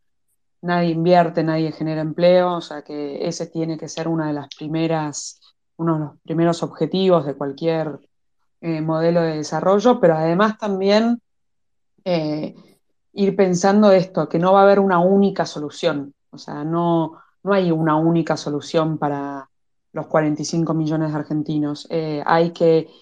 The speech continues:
ir pensando distintas, eh, distintos abordajes, eh, porque el empleo además ha ido cambiando mucho, digo, no es lo mismo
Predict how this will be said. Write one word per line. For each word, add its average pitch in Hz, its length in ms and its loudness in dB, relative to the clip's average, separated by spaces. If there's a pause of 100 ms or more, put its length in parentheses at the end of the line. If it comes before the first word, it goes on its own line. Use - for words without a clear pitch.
ir 180 160 -4
pensando 175 960 0 (100)
distintas, 196 920 2
eh, 156 240 -4
distintos 190 420 -2
abordajes, 175 920 2 (340)
eh, 156 420 -4
porque 170 220 0
el 175 80 4
empleo 247 460 6
además 170 500 2
ha 185 80 2
ido 202 180 8
cambiando 180 400 -2
mucho, 208 360 0
digo, 147 180 -6
no 170 120 0
es 190 80 0
lo 190 140 0
mismo 214 720 2